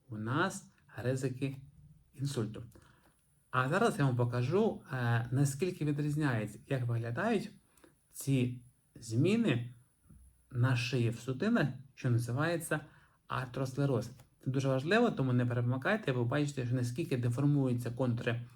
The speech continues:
артерії, наскільки виникають нарости і бляшки, які дійсно потім реально закривають артерію і відриваються, формуючи тромби,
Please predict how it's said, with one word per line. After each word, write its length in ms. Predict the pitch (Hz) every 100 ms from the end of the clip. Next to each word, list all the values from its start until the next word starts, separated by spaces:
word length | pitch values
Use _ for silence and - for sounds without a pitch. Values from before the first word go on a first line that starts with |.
| - -
артерії, 440 | 110 117 170 185
наскільки 400 | 131 120 143 135
виникають 540 | 120 120 123 123 123 - - - - -
нарости 560 | 120 135 120 107 -
і 40 | 110
бляшки, 720 | 107 127 185 202 - 120 - - _ -
які 200 | 120 120
дійсно 560 | 117 147 180 139 127
потім 360 | 131 120 110 113 - - _ _ _ _ _ _ _
реально 760 | 123 120 120 151 165 147 117 - - _
закривають 580 | 120 120 120 117 113 110
артерію 520 | 98 120 160 175 156
і 440 | 127 135 120 - - _
відриваються, 720 | 127 117 117 147 175 165 175 160 - _
формуючи 540 | - 110 113 113 117 117 - -
тромби, 440 | - 156 165 160